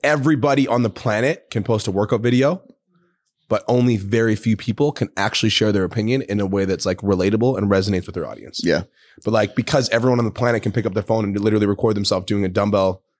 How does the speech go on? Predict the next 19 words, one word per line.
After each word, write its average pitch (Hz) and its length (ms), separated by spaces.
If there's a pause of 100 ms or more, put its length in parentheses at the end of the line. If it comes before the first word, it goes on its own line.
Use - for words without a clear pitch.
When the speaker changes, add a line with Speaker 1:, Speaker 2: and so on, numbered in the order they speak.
Speaker 1:
exercise 98 440
in 101 80
the 98 80
living 107 180
room, 92 300 (320)
why 107 160
should 117 140
I - 20
trust 104 260
you? - 120 (220)
Speaker 2:
Mm-hmm. 98 200 (420)
Speaker 1:
When 110 140
the 107 80
guy 110 400
right 110 140
next 104 160
door 131 180
to 120 60
you, 120 200